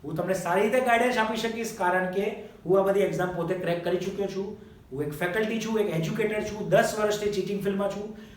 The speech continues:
હું મેથ્સ ભણાવું છું. રાઈટ? તમે મારા વીડિયોઝ જુઓ છો રેગ્યુલરલી, એમાં મારે કોઈ ઇન્ટ્રોડક્શનની જરૂર પડતી નથી. અને બેચીસનું થોડું ઇન્ફોર્મેશન આપી દઉં કે જે અમદાવાદ ખાતે પર્સનલ બેચ રહેશે, તે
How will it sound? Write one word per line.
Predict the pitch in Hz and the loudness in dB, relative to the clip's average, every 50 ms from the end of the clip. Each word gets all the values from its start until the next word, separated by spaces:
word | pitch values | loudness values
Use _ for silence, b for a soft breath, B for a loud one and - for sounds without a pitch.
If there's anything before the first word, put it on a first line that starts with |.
| B B | B B
હું | 175 208 202 165 | 0 0 2 2
મેથ્સ | 170 202 226 220 - - - | 4 4 4 2 2 -2 -4
ભણાવું | 139 127 - - - | -6 -6 -8 -10 -12
છું. | - - - - - - - - - - - - - - - - - - | -14 -16 -18 -20 -20 -20 -20 -20 -20 -20 -20 -20 -20 -20 -20 -20 -12 -6
રાઈટ? | 160 - - - | -6 -4 -4 -2
તમે | 165 165 170 | -2 -2 0
મારા | 170 165 170 170 | 0 0 0 2
વીડિયોઝ | 160 165 185 190 180 | 2 4 4 4 4
જુઓ | - 175 202 220 220 | 2 2 4 4 4
છો | 214 220 220 | 2 2 2
રેગ્યુલરલી, | 214 196 - 190 196 196 190 190 | 4 4 4 2 2 2 4 4
એમાં | 190 185 180 | 2 2 2
મારે | 170 170 175 175 | 2 2 2 2
કોઈ | 180 190 180 | 2 0 0
ઇન્ટ્રોડક્શનની | 175 165 185 185 175 180 185 190 | 0 0 0 0 0 2 0 0
જરૂર | 175 156 151 156 165 | 0 0 -2 -2 -2
પડતી | 165 151 156 185 190 | -2 -2 -2 -2 -2
નથી. | 180 - - 165 170 B B B B B B B B B | -4 -4 -4 -8 -8 B B B B B B B B B
અને | 190 202 220 240 247 240 - - - - 160 | -4 -2 0 0 0 0 -2 -6 -6 -2 2
બેચીસનું | 196 220 220 - 294 285 285 277 254 | 4 4 4 4 4 2 2 2 2
થોડું | 240 247 240 | 4 4 4
ઇન્ફોર્મેશન | 220 - 220 220 214 202 208 208 | 4 2 0 0 0 0 0 0
આપી | 190 175 180 185 175 | 0 0 0 0 0
દઉં | 185 185 180 180 | 0 0 0 0
કે | 190 | -2
જે | 180 185 | 0 0
અમદાવાદ | 170 165 165 180 196 202 208 208 202 - | 0 0 2 4 4 6 4 4 2 0
ખાતે | - - 139 127 - - B B B B B B B B B | -4 -4 -6 -6 -10 -10 B B B B B B B B B
પર્સનલ | 208 220 220 214 254 269 269 | 4 4 6 4 4 2 2
બેચ | 233 226 208 214 - | 4 4 2 2 2
રહેશે, | 254 - 147 - 151 | 0 0 -2 -2 -4
તે | 151 - - - | -6 -6 -8 -10